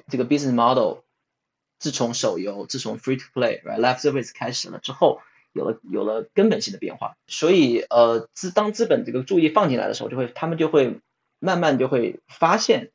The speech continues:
这一点。那发现这一点之后，他们就发现这其实游戏是一个非常可以投资、非常可以进行一些战略操作的，right，的，的，的，的一个资产品类。以前大家会，为什么他们不投游戏呢？是因为他们都认为游-，游戏其实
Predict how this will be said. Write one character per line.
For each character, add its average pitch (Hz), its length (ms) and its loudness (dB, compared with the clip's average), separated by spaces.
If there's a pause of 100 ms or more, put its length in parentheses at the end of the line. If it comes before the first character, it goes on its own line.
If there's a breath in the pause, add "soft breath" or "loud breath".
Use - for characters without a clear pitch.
这 - 80 -6
一 104 100 -6
点。 - 200 -14 (400)
那 170 80 -8
发 233 100 4
现 220 80 4
这 208 60 8
一 185 40 8
点 123 120 2
之 - 80 -4
后， 180 160 0
他 151 100 -2
们 139 100 2
就 131 80 2
发 135 140 -4
现 135 100 0
这 151 80 -2
其 143 160 -4
实 135 60 -2
游 127 160 0
戏 151 80 -6
是 151 80 -6
一 - 20 -6
个 143 60 0
非 220 220 2
常 135 160 0
可 131 100 0
以 107 60 -2
投 107 200 -6
资、 123 140 -10
非 185 160 -4
常 135 160 -2
可 127 140 -2
以 98 200 -2 (280)
进 135 180 -2
行 110 260 -4
一 120 60 -2
些 113 340 -2
战 143 200 2
略 123 100 0
操 117 200 -4
作 123 140 -2
的， 90 200 -6 (360)
right， 107 320 -2
的， 107 220 0
的， 104 160 2 (180)
的， 113 140 2
的 110 140 -2
一 110 100 -2
个 120 120 -2
资 120 100 -8
产 120 140 -6
品 - 140 -10
类。 107 100 -6
以 120 120 -4
前 127 280 2
大 180 80 6
家 160 100 6
会， 156 220 4 (240)
为 226 140 8
什 139 100 2
么 113 80 -4
他 135 80 2
们 135 120 -2
不 226 100 6
投 131 160 2
游 - 100 0
戏 123 120 -8
呢？ 120 100 -6
是 151 120 -10
因 151 100 -4
为 143 60 -6
他 170 120 -6
们 165 80 -6
都 175 100 2
认 180 180 0
为 123 160 2
游-， 120 120 0
游 120 160 0
戏 139 160 -4
其 127 120 -8
实 120 200 -12